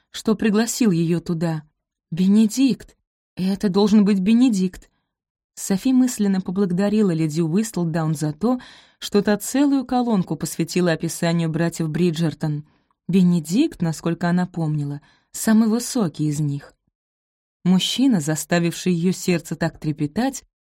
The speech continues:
возвышался на добрый десяток дюймов над своим братом — Пристально,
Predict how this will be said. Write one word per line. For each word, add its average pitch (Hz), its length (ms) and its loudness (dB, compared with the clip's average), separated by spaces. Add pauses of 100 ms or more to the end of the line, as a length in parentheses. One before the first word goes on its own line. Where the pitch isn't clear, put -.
(120)
возвышался 190 840 0
на 214 200 6
добрый 233 400 0
десяток 190 500 -2
дюймов 202 500 2
над 156 180 -2
своим 160 400 0
братом — 156 580 -2 (400)
Пристально, 156 760 -4